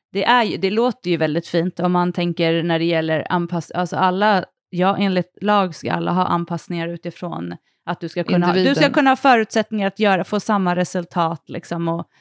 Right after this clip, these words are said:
Speaker 1: utifrån,
Speaker 2: Mm.
Speaker 1: vilket är ju superviktigt. Men så ser det ju inte ut, det är ju inte verkligheten. Så jag tror att för många är det ju snarare tvärtom. Man jämför ju ofta så här, tänk dig att ha en, att gå till en arbetsplats där du alltid, du vet inte vart du, vad du ska göra, du vet inte vart du ska sitta, eller liksom,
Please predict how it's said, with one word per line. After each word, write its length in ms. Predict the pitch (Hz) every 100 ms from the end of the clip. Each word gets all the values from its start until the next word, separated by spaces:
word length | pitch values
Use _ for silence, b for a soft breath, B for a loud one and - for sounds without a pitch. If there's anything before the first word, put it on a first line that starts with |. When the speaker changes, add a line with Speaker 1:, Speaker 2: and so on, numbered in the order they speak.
| _ -
Speaker 1:
utifrån, 480 | 180 170 190 180
Speaker 2:
Mm. 120 | 190 170
Speaker 1:
vilket 320 | 196 202 180
är 40 |
ju 80 | 165
superviktigt. 600 | - 190 190 226 185 -
Men 180 | 196 185 B B
så 220 | - 226
ser 180 | - 190
det 60 | 175
ju 100 | 170
inte 180 | 165
ut, 140 | 180 160
det 40 | 185
är 40 |
ju 40 |
inte 140 | 180 170
verkligheten. 680 | 175 175 214 220 208 117 175
Så 100 | 190
jag 120 | 180
tror 120 | 185
att 100 | 180 _ _ _ _ _ _ _
för 140 | - 196
många 580 | 214 233 214 240 269 208
är 40 |
det 40 | 170
ju 60 |
snarare 200 | 175 180
tvärtom. 380 | 175 190 - 202
Man 120 | 190
jämför 360 | 208 214 190 240
ju 120 | 233
ofta 280 | 190 - 160
så 140 | -
här, 60 | 151
tänk 320 | - 214 208
dig 120 | 196
att 140 | 196 -
ha 200 | 180 165
en, 160 | 165 - b b b
att 220 | - 190 -
gå 160 | 220
till 180 | 214 185
en 120 | 170
arbetsplats 800 | 190 190 180 - - 220 - -
där 140 | - 185
du 120 | 185
alltid, 520 | - 202 185 - 208
du 80 | 190
vet 160 | 202 226
inte 260 | 247 254
vart 200 | 262 262
du, 140 | 247 233
vad 180 | 214 233
du 60 |
ska 140 | 226 226
göra, 380 | 214 196 180
du 100 | 180
vet 120 | 202 226
inte 180 | 220
vart 100 | 240
du 80 | 247
ska 160 | - 247
sitta, 380 | - 233 - 185
eller 160 | 185
liksom, 280 | 190 196 180